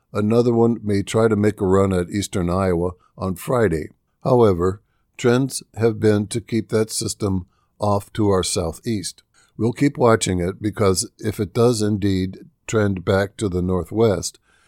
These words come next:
it may impact our area with accumulating snow. Again, the trend right now is to stay southeast as of this update. As for temperatures,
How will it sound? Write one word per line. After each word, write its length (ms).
it 160
may 220
impact 500
our 240
area 500
with 320
accumulating 800
snow. 460
Again, 460
the 100
trend 480
right 220
now 300
is 160
to 120
stay 800
southeast 800
as 220
of 140
this 180
update. 480
As 180
for 160
temperatures, 680